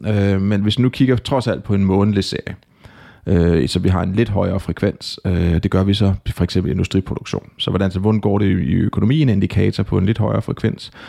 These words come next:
Og der viser det sig så, jo ikke så overraskende, jamen det er altså i december. Øh, som er, den er ikke helt så stærk som det der kvartalsvise forbrug og sådan noget, men altså det, så det er, det er det der, det er i slutningen af året. Okay, så det er ligesom det første, vi ligesom sådan siger, "Nå, men det er altså virkelig noget med slutningen af året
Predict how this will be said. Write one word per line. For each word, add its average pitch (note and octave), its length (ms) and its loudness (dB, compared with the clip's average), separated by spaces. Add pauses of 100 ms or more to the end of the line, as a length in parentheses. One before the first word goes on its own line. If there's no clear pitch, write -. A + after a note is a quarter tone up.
(120)
Og - 80 -4
der A#2 80 4
viser A#2+ 280 2
det G2+ 80 2
sig F#2+ 120 2
så, G2+ 200 2 (320)
jo - 100 -6
ikke - 160 -8
så - 60 -6
overraskende, C3+ 580 0
jamen G#2 180 2
det A2 120 6
er G#2 40 6
altså G2 220 0
i F#2+ 40 -4
december. - 500 -4 (800)
Øh, D2 460 2 (200)
som E2+ 260 -2
er, B1 120 -2
den E2 200 -4
er F#2+ 80 -2
ikke G#2 200 -2
helt - 180 -4
så - 80 -2
stærk F#2+ 220 -2
som F#2+ 100 -2
det F#2+ 100 2
der F2+ 80 2
kvartalsvise G#2 480 0
forbrug B2 280 2
og D3+ 60 2
sådan C#3+ 60 -2
noget, B2+ 120 0
men G#2 120 0
altså G2 160 -2
det, G2+ 220 2
så G#2+ 100 0
det C3+ 140 4
er, F3 120 4
det E3 160 0
er F#3 80 2
det F3+ 140 -2
der, C#3 80 2
det F3+ 220 -2
er F3+ 60 2
i F#3+ 40 4
slutningen C#3+ 400 2
af C#2 140 -2
året. - 140 -6 (1120)
Okay, A#2 360 2
så C#3 120 -2
det D3+ 40 0
er - 20 0
ligesom F3 200 4
det B2+ 100 0
første, C#3+ 440 0
vi A2 60 -2
ligesom G2+ 260 0
sådan F#2 200 0
siger, F#2+ 240 2
"Nå, F#2+ 60 0
men G2+ 100 2
det C3 60 2
er C3 40 2
altså A#2+ 140 0
virkelig B2 300 2
noget G#2+ 140 4
med G#2+ 80 4
slutningen G#2 480 -2
af - 60 -2
året E2 320 -4